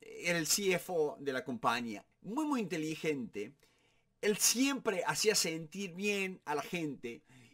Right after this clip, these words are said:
y cuando él notaba que alguien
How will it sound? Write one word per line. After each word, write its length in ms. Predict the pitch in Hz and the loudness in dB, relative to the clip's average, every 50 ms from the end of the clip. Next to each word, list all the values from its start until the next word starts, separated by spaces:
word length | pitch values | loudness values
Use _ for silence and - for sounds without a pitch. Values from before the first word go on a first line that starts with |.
| _ _ | _ _
y 160 | 196 202 190 151 | -4 -4 -4 -4
cuando 680 | - - 190 190 190 185 180 156 190 185 185 175 - - | -4 2 4 4 4 2 0 -2 0 0 0 0 -2 2
él 220 | - 220 247 294 302 | 4 4 4 6 6
notaba 680 | 285 247 214 202 - - 208 185 170 160 147 135 131 - | 6 6 6 6 6 6 8 10 10 8 8 6 2 0
que 240 | - 131 123 - - | -2 -4 -4 -4 -4
alguien 840 | - 147 175 196 214 220 214 196 170 139 131 127 117 104 104 - - | 4 6 8 8 10 8 6 4 2 -2 -4 -4 -4 -4 -6 -10 -12